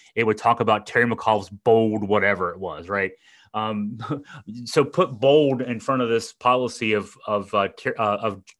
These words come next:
Glenn Youngkin, and it's, it's a lot of nothing. Uh, he's, he's trying to talk about, um, how, uh, you know, playing the typical Republican, um, the game of, "Okay, there's a lot of crime and you, we need to do something about it." And, and, and,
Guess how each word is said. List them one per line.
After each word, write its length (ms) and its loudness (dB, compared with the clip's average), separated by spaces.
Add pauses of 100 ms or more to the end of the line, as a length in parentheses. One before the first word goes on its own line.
(120)
Glenn 220 0
Youngkin, 520 0 (500)
and 160 -2
it's, 260 -4
it's 160 -6
a 60 -2
lot 240 2
of 80 -2
nothing. 500 -2
Uh, 60 -8
he's, 300 -8
he's 200 -12
trying 240 -2
to 80 -2
talk 300 -4
about, 420 -4 (460)
um, 320 -4
how, 500 0 (420)
uh, 460 2
you 80 -2
know, 180 0 (420)
playing 260 0
the 240 -2
typical 420 0
Republican, 840 -2
um, 380 -4 (100)
the 120 -10
game 420 -2
of, 260 0 (400)
"Okay, 300 6
there's 160 4
a 60 4
lot 200 6
of 60 2
crime 580 4
and 160 2
you, 220 -2
we 100 -2
need 120 -4
to 80 -4
do 120 -2
something 300 -4
about 320 2
it." 180 2
And, 220 -6
and, 260 -8
and, 180 -8